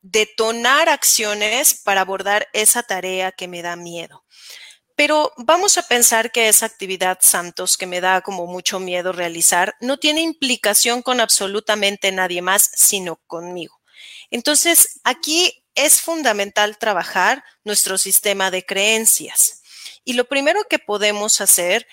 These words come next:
es identificar a nuestro alrededor, ya sea un familiar, un amigo, un profesional,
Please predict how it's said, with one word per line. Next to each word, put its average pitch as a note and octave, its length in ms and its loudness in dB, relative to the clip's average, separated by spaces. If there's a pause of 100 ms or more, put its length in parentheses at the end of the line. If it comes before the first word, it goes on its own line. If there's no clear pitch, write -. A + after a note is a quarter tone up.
(140)
es - 420 2
identificar C4 1040 0 (920)
a G#3+ 120 2
nuestro G#3 440 2
alrededor, G3+ 800 0
ya F#3+ 220 -2
sea F#3+ 480 2
un F#3+ 140 -10
familiar, F3+ 680 -2
un F#3 140 -10
amigo, F3+ 600 -8
un F#3+ 140 -12
profesional, F3 840 -2